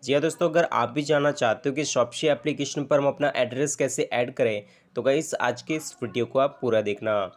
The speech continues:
तो गाइस इसके लिए सबसे पहले गाइस आपको अपने मोबाइल में Shopsy एप्लीकेशन को ओपन करना है। Shopsy एप्लीकेशन में जाने के बाद यहाँ पर आपको नीचे की ओर आपको अकाउंट ऑप्शन पर क्लिक करना है और इस पर क्लिक करने के बाद यहाँ पर आपको जो है माय बिलिंग डिटेल का ऑप्शन मिल जाएगा। तो यहाँ पर आपको अपना बिलिंग एड्रेस डाल देना है।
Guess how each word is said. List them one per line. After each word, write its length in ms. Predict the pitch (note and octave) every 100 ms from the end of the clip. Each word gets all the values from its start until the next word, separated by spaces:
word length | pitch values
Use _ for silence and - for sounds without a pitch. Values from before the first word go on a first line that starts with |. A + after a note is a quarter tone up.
| _ _ _
तो 60 | B2+
गाइस 300 | A#2+ D#3 D#3
इसके 220 | D3 -
लिए 160 | E3+ F3
सबसे 300 | E3+ - D#3
पहले 180 | E3 E3
गाइस 260 | D3 D3+
आपको 280 | D3 - D3+
अपने 200 | C#3 C#3+
मोबाइल 280 | C3+ A2+ C3
में 120 | C#3 C3+
Shopsy 340 | A#2+ A2 -
एप्लीकेशन 480 | C3+ C#3 C3 C3 C3+
को 120 | C3+
ओपन 300 | - A#2 -
करना 240 | C#3 C3+ B2+
है। 200 | G#2+ G#2 - _ _ _ -
Shopsy 320 | C#3 C3+ F3+
एप्लीकेशन 480 | E3+ E3+ D#3+ D3+ E3+
में 100 | D#3+
जाने 220 | C3 C#3+
के 80 | D3+
बाद 180 | D3+ D3
यहाँ 260 | A#2+ A2+ B2+
पर 120 | D3
आपको 240 | C#3 D3+
नीचे 320 | C3+ B2+ A#2
की 100 | C#3
ओर 80 | D3
आपको 200 | C3 -
अकाउंट 440 | D3 - B2+ C#3+ C#3
ऑप्शन 300 | C3 - C3+
पर 140 | C#3
क्लिक 460 | C3+ - - D3 D3+
करना 140 | C#3
है 60 | B2+
और 140 | B2
इस 100 | B2
पर 120 | - E3+
क्लिक 220 | D#3+ D3+
करने 160 | D3+ D3
के 120 | D3
बाद 200 | D3 B2
यहाँ 300 | G#2+ G#2+ B2
पर 140 | D3 C#3+
आपको 240 | C3+ C#3
जो 160 | A#2+ A#2+
है 180 | A2+ - - - -
माय 240 | A#2 D3 D3+
बिलिंग 420 | C3 C#3 D3+ C#3+
डिटेल 300 | B2 - C3
का 140 | C3+ C#3+
ऑप्शन 500 | - A2 - - C#3
मिल 200 | A#2 G#2+
जाएगा। 160 | G#2+
तो 120 | G#2+
यहाँ 300 | A#2+ A2+ B2
पर 120 | C3+ D3
आपको 220 | C#3 D3+
अपना 180 | D3 C#3+
बिलिंग 300 | B2 B2 C3+
एड्रेस 360 | A#2+ B2+ B2 A#2
डाल 220 | A2 C3
देना 200 | C3+ A#2+
है। 200 | G2+